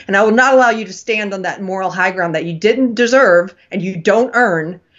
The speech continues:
and try and bring my compassion into question, because you're only in the one circle, dude. Some of us have a foot in each of these other ones. I'm sorry, I,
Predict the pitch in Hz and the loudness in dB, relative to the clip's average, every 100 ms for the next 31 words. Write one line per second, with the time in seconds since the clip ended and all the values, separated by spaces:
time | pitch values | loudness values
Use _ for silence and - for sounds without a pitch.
0 | - 190 - 214 202 180 220 196 202 226 | -8 -6 0 0 0 -2 -2 0 -2 -2
1 | 208 214 180 - 190 180 175 190 190 190 | -4 -4 -4 -6 -12 -14 -8 -8 -6 -8
2 | 156 170 180 170 - _ - 202 415 427 | -10 -8 -8 -8 -14 _ -4 2 4 4
3 | 370 339 311 262 240 285 277 226 196 175 | 4 2 4 4 2 0 -2 -6 -6 -8
4 | 170 175 180 - - 311 339 294 285 269 | -6 -6 -6 -10 -4 0 2 2 0 -4
5 | 233 240 247 214 214 208 220 196 185 190 | -4 -4 -6 -6 -10 -12 -10 -8 -6 -4
6 | 180 139 139 - - _ _ _ _ - | -4 -6 -12 -16 -20 _ _ _ _ -20
7 | - _ _ _ - 180 185 156 151 147 | -20 _ _ _ -12 -6 0 2 2 -2
8 | 165 | -6